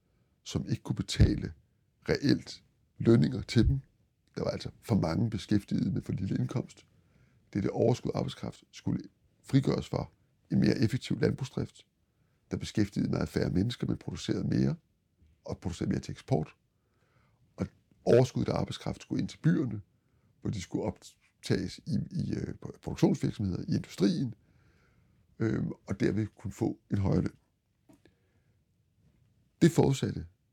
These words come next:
at industrien havde et sted at komme af med deres, med sine produkter, og det krævede et stort marked.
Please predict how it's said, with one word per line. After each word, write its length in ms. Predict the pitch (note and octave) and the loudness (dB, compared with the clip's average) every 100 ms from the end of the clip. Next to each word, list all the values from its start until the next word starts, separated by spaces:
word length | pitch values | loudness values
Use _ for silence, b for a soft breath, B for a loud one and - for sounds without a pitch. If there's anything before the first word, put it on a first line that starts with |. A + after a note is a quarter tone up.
| _ _ _ | _ _ _
at 120 | - - | -4 -2
industrien 500 | - - C3+ C#3 G2+ | -4 -4 -2 -2 -2
havde 140 | F2+ | -4
et 60 | G#2 | -4
sted 280 | - F#2 G2+ - _ - | -4 -4 -4 -10 _ -10
at 100 | - | -6
komme 180 | - - | -4 -4
af 60 | |
med 80 | C3 | -6
deres, 280 | - - - _ | -10 -10 -16 _
med 80 | - | -10
sine 140 | - - | -10 -12
produkter, 400 | - C#3+ D3 C3+ - _ _ _ _ _ _ _ - | 2 2 2 -6 -8 _ _ _ _ _ _ _ -6
og 100 | G#2+ | -6
det 80 | - | -4
krævede 200 | - G2 | -6 -6
et 80 | |
stort 320 | - - - - | -6 -8 -8 -8
marked. 300 | - - | -12 -12